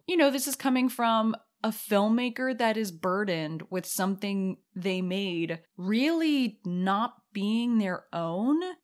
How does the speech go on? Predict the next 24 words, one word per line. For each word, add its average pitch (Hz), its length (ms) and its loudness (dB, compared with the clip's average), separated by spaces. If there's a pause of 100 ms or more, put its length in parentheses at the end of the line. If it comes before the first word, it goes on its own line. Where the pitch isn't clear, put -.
(240)
and 214 160 6
will 220 180 4
never 208 400 2
be 202 480 -2
their 165 300 -2
own 156 280 -2
or 156 140 -2
seen 196 380 0
on 170 180 -2
its 156 200 -6
own 151 200 -2
in 151 100 -6
a 160 60 -6
very 160 360 -6
real 160 540 -4
way. 165 560 -2 (400)
It's 233 220 -2
less 220 360 2
of 320 100 0
a 277 100 4
movie 202 720 0
and 196 180 0
more 180 520 0
of 165 720 -4